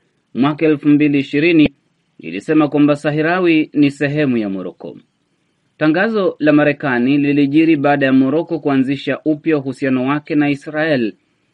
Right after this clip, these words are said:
na kuwa nchi ya tano katika Muungano wa Nchi za Kiarabu kuboresha uhusiano wake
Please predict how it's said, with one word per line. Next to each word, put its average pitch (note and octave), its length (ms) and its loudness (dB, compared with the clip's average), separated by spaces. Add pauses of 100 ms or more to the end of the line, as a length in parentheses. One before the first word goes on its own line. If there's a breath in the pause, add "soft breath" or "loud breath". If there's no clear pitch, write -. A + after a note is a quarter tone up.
(120)
na F#2 200 -10
kuwa C#3+ 220 0
nchi E3 320 0
ya D3 120 2
tano D#3+ 400 -2
katika C#3+ 300 -2
Muungano C#3 680 0
wa B2+ 180 -6
Nchi E3+ 260 -2
za A#2 160 -2
Kiarabu C#3+ 680 -2
kuboresha C#3+ 640 -2
uhusiano C3+ 500 -4
wake C3 480 -6